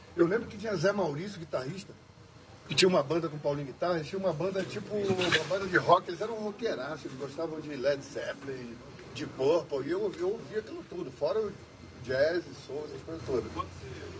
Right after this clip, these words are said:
E Zé Maurício, guitarrista, que era de uma, uma família que tinha uma, um pouquinho classe alta, grana, assim, e tal, aí eu lembro que ele foi pra Londres, trouxe uma Fender lá, nossa,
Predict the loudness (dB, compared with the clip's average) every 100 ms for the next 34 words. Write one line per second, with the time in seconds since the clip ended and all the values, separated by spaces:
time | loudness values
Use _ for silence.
0 | -2 2 4 4 0 -4 -2 2 2 0
1 | -4 -8 -8 -14 -12 -12 -12 -12 -12 -12
2 | -2 8 8 8 2 0 -4 -8 -12 -6
3 | -4 -4 -6 -8 -6 -6 -6 -6 -6 -6
4 | -6 -8 -10 -12 -8 -6 -6 -6 -4 2
5 | 2 4 6 6 2 -6 -8 -10 0 4
6 | 4 2 -2 -8 -8 4 6 6 2 -6
7 | -16 -2 2 2 2 -4 -6 -8 -4 4
8 | 6 6 4 0 -4 -12 -6 -4 -2 -4
9 | -4 -4 -4 -8 -6 -2 0 -2 -4 0
10 | 0 0 -6 -6